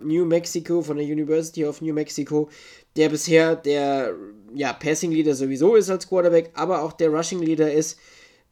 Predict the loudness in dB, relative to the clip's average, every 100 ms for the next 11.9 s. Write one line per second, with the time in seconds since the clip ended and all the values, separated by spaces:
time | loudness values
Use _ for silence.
0 | _ -10 -4 2 6 6 4 -6 -4 -4
1 | -2 -4 -6 -20 -20 _ -2 0 2 0
2 | -2 -4 -4 -2 -4 -6 -4 -6 -6 -4
3 | -4 -4 -6 -4 -4 -8 -6 -6 -6 -6
4 | -6 -8 -8 -10 -6 -6 -6 -6 -6 -6
5 | -8 -20 -18 -2 0 0 -2 -2 -2 -4
6 | -6 -8 -6 -4 -4 -6 -8 -6 -8 -8
7 | -8 -6 -6 -12 _ -2 0 0 -2 -6
8 | -6 -10 -12 -14 -4 -2 -2 -6 -8 -2
9 | -2 -2 -4 -2 0 0 -4 -12 -12 -4
10 | -2 0 -2 0 -4 -4 -8 -6 -8 -6
11 | -6 -6 -2 -2 -2 -8 -6 -6 -10